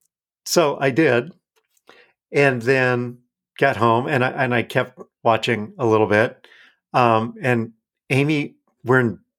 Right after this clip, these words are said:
we're lying in bed. Amy's watching T V on the T V. I'm watching on my iPad. She rolls over. "Are you rewatching that without me?" "Yeah." <laughs> "Sorry." Did you learn anything this week?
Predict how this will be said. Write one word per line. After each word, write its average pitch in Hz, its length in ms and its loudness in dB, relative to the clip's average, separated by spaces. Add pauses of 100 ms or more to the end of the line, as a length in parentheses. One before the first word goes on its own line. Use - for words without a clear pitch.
(360)
we're 143 260 -2
lying 139 280 2
in 160 80 -2
bed. 127 260 2
Amy's 139 300 0
watching 131 260 -2
T 131 140 -4
V 123 160 0
on 110 160 0
the 107 80 -2
T - 280 -4
V. 104 280 -2
I'm 117 340 -4
watching 107 600 -2 (400)
on 131 120 0
my 120 280 0
iPad. 156 220 -2
She - 120 -6
rolls 147 240 0
over. 135 300 -4 (260)
"Are 202 80 -2
you 403 180 2
rewatching 226 580 -4
that 156 160 -4
without 151 260 -2
me?" 143 300 -8 (580)
"Yeah." 127 380 0 (280)
<laughs> - 920 -10
"Sorry." 123 460 0 (600)
Did 123 160 -2
you 120 80 2
learn 143 240 2
anything 220 320 0
this 277 140 -6
week? - 300 0